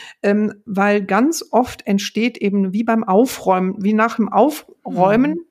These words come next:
Speaker 1: ist dann wirklich wieder Platz und Luft und man denkt sich so: „Ah, was ist das schön zu Hause.“
Speaker 2: Mhm.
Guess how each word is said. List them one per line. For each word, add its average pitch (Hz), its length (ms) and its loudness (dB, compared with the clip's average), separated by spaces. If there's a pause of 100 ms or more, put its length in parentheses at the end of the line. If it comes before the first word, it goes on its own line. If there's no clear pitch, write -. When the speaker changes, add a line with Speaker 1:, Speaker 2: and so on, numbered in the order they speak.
(380)
Speaker 1:
ist 226 240 -4
dann 220 200 4
wirklich 233 340 0
wieder 220 220 0
Platz 202 500 -6
und 190 220 -4
Luft 233 380 0
und 202 100 -2
man 190 100 -2
denkt 196 200 -6
sich 196 140 -10
so: 208 120 -8 (480)
„Ah, 269 340 2
was - 160 -4
ist - 80 -12
das 196 80 -8
schön 175 300 -2
zu 170 180 -6
Hause.“ 185 380 -6 (440)
Speaker 2:
Mhm. 180 340 -4